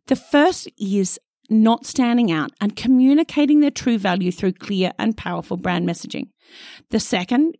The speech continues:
is missing out on a heap of growth opportunities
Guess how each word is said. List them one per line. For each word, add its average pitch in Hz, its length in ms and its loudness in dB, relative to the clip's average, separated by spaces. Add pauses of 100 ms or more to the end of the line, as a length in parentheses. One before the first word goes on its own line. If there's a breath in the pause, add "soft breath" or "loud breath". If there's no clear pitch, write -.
(140)
is 254 320 4
missing 320 400 2
out 349 200 2
on 311 100 4
a 269 80 4
heap 254 220 2
of 226 160 -2
growth 220 280 2
opportunities 185 680 -4